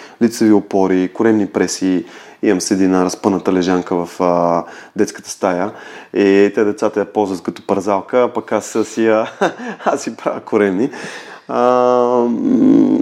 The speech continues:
исках хълки да слагам, защото Цецо, който, господинов, който ми е много добър приятел, той, а, а,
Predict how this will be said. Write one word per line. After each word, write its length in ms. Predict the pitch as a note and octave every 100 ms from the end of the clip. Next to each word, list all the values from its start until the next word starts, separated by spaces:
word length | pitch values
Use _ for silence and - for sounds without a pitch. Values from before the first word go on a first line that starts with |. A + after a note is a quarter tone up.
| -
исках 280 | - - C3 - C3
хълки 300 | - A#2+ D3
да 80 | B2
слагам, 520 | - A#2 F#2+ F#2+ A2
защото 640 | A#2 A2+ A#2+ - A2+ A2 G#2
Цецо, 280 | - A2+ -
който, 300 | G#2+ G#2 G2+ F#2+ F#2 F2+ F2+
господинов, 480 | F2+ - G2+ G2+ F2+
който 260 | G2+ F#2+ F#2+
ми 60 |
е 40 | F#2
много 180 | F#2
добър 220 | F2+ F2 F2
приятел, 380 | - F2+ F#2+
той, 320 | F#2+ G2+ G2 F#2+
а, 40 | F2+ F2 E2+ E2+ E2 E2 D#2+ E2 D#2+
а, 240 | C2+ -